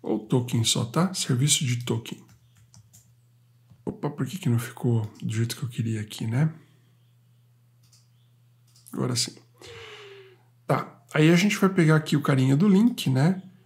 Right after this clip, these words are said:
Que vai ser ele, é, que depois que bateu lá no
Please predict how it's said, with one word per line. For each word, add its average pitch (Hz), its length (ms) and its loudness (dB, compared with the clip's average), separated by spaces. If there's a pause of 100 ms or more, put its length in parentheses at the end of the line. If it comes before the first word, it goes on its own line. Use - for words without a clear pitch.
(140)
Que - 100 0
vai 127 220 4
ser 151 240 4
ele, 156 640 4 (1400)
é, 123 600 -6
que - 120 -8
depois 127 380 2
que - 80 0
bateu 127 460 2
lá 120 220 4
no 117 240 2